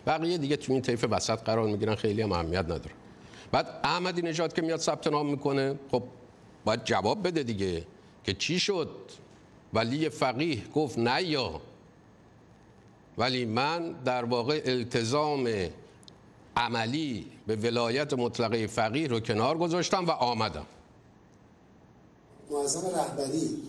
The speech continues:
Speaker 2: به بنده توصیه کردن که نیا تا دو قطبی نشود. درسته؟ بعد فرمودید که الان دو قطبی شده،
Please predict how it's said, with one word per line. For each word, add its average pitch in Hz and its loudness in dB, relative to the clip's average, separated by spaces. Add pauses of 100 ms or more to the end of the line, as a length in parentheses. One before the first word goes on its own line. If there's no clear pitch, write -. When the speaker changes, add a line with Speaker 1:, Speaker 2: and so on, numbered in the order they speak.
(300)
Speaker 2:
به 147 4
بنده 156 2
توصیه 165 2
کردن 196 0
که 185 4
نیا 190 4
تا 190 2
دو 160 4
قطبی 156 4
نشود. - 0 (760)
درسته؟ 143 2 (1300)
بعد 220 4
فرمودید 233 2
که 202 0
الان 214 4
دو 226 4
قطبی 226 4
شده، - 2